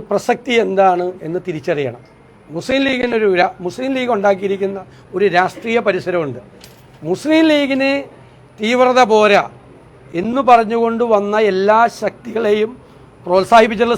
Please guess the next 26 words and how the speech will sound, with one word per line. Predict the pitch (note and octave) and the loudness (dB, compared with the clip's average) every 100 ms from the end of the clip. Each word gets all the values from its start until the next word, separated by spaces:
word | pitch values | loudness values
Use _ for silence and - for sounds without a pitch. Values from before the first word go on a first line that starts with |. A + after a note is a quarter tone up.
| A#3+ | -4
സി | A3 | -2
പി | A3+ | 0
എം | G3+ | 0
ആണ്. | C3 - - - - - - - - - - - - - - D#3+ | -2 -6 -20 -20 -20 -20 -20 -20 -20 -20 -20 -20 -20 -20 -10 -2
ഐ | F#3 | 2
എൻ | G3 | 2
എൽ | G3+ G3+ | 4 2
വന്നപ്പോൾ | G3 F#3 G3 | 2 2 2
ഐ | F#3 | 4
എൻ | F#3+ | 2
എല്ലിനെ | G3 G3 | 2 0
പ്രോത്സാഹിപ്പിച്ചു. | G3 F#3 F#3+ E3+ D#3+ C#3+ - - - | -2 -2 -2 -4 -8 -14 -20 -20 -16
മുസ്ലിം | E3 G3+ G3 | -10 -4 0
ലീഗ് | G3+ G#3+ | 0 -2
പോരാ | G#3 F#3+ G3+ G3 - - - | -2 -4 -4 -8 -18 -18 -8
എന്നാണ് | F#3+ A3+ A#3+ | -2 2 4
പറഞ്ഞത്, | A#3 G#3 C#3+ - - _ - - - | 2 0 -4 -12 -20 _ -20 -20 -12
അല്ലേ? | F3 F3+ B2+ - - | -6 -4 -6 -16 -12
എൻ | E3 G3 | -6 -2
ഡി | A3+ | 0
എഫ് | G#3 A3 | 2 2
വന്നു, | G#3 E3+ C3 - A2 A#2+ A#2+ D#3 | 0 -4 -10 -16 -20 -20 -18 -12
ആ, | D#3 F3+ | -8 -2
പോപ്പുലർ | F#3 G3+ A#3+ A3 | -2 2 2 2
ഫ്രണ്ട് | A#3+ A#3 A3+ | 2 2 2
വന്നു, | F#3+ | 2